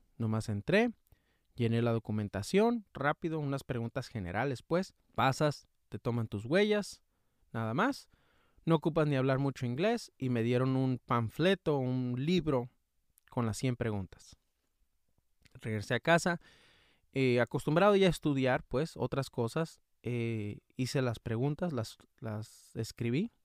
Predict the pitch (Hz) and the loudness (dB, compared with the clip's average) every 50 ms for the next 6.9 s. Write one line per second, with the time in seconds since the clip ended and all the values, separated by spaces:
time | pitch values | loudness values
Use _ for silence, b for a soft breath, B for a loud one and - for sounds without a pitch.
0 | _ _ _ _ - 120 113 113 110 - 110 - - 117 113 - 147 151 - - | _ _ _ _ -8 -6 -6 -4 -4 -4 -6 -4 -4 -8 -6 -4 -4 -2 -2 -2
1 | 175 160 - 123 - - 110 110 107 104 104 - 107 107 - - 117 104 - 110 | -2 -2 -2 -6 -6 -4 -6 -6 -4 -4 -4 -4 -4 -4 -4 -6 -6 -4 -4 -4
2 | 113 117 - - 113 104 101 104 110 113 110 107 113 113 - - - 131 123 120 | -4 -4 -6 -8 -8 -6 -6 -4 -4 -4 -6 -6 -6 -10 -8 -4 -2 -2 -2 -2
3 | - - 165 160 - b b b b b b b b b b b b b b 151 | -4 -6 -6 -6 -8 b b b b b b b b b b b b b b 0
4 | 147 - 190 190 185 180 190 165 - 180 160 - 139 135 131 123 117 - 120 113 | 2 4 4 2 2 2 0 -2 -2 -2 -2 -2 -2 0 2 0 0 0 -4 -4
5 | - - 120 113 - - 113 101 101 92 - 113 113 - - 214 214 214 202 170 | -4 -4 -6 -6 -4 -6 -6 -6 -6 -6 -6 -8 -6 2 4 6 6 6 6 6
6 | 139 120 104 95 - _ - - 151 151 151 143 123 - - 98 - | 2 0 -2 -4 -10 _ -6 -2 0 2 2 0 -2 -6 -10 -14 -16